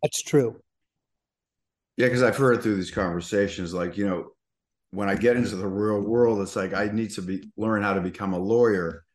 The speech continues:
Speaker 2: right? Just like, you know, just like going to Jerry Spencer,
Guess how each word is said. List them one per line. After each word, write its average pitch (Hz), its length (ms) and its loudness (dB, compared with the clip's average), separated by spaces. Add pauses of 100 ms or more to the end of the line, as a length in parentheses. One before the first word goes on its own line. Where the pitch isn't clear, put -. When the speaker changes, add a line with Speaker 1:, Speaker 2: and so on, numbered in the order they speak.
(100)
Speaker 2:
right? 98 240 -2
Just 113 200 -6
like, 95 120 -2
you 90 260 -4
know, 95 60 0
just 95 220 -6
like 92 120 0
going 90 240 -2
to 82 60 -4
Jerry 85 320 -6
Spencer, 85 600 -6